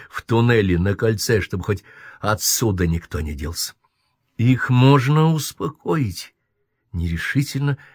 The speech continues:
возразил Гомер. «Мы обнаружили лихорадку, можно лечить радиацией. Скажите им».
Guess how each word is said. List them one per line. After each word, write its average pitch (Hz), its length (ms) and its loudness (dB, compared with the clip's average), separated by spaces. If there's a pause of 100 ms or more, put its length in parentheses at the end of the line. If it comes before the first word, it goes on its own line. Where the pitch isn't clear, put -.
(140)
возразил 87 460 -2
Гомер. 85 300 0 (300)
«Мы 165 360 4 (260)
обнаружили 156 960 4
лихорадку, 131 960 2
можно 165 540 2 (240)
лечить 185 760 -4
радиацией. 131 1000 2
Скажите 175 680 -2
им». 147 180 0